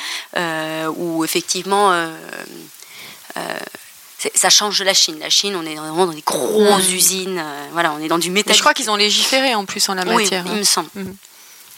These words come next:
Speaker 1: Et, euh, en Inde, il y a quelque chose de plus artisanal, mais en même temps, ce sont des ateliers de broderie, c'est des ateliers de teinture.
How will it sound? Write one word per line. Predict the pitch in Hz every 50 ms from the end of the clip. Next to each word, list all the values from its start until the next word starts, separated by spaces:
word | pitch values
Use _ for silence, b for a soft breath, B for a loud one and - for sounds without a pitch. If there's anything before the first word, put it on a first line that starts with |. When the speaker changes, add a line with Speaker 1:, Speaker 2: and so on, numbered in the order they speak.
| - - -
Speaker 1:
Et, | 233 226 226 208
euh, | 196 185 180 175 170 165 165 165 165 165
en | 165 185 202
Inde, | 226 254 285 277 254
il | 233 208
y | 180
a | 160 151 156
quelque | 160 - - -
chose | - 214
de | 208
plus | 202 - 214 170
artisanal, | 185 175 - - 190 180 185 175 202 226 269 294
mais | 247 240
en | 202
même | 170 165 156
temps, | - 180 202
ce | 214 196
sont | - - 180
des | 165 160 170
ateliers | 165 - 175 160 170
de | 160
broderie, | - 170 175 170 180 151 175 175 190 208 226
c'est | 220 - 185
des | 160 170
ateliers | 160 - 156 165
de | 160 -
teinture. | - 165 156 - - - 196 208 220 226